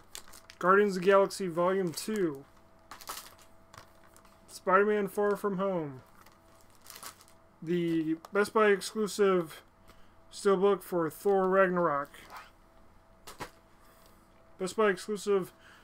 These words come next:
steelbook for Black Panther,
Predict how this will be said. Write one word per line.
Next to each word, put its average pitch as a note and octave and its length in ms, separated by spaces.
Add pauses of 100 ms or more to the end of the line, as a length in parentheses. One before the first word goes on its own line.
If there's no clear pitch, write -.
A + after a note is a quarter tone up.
(160)
steelbook G3 440
for E3+ 420 (180)
Black F3+ 400
Panther, E3+ 500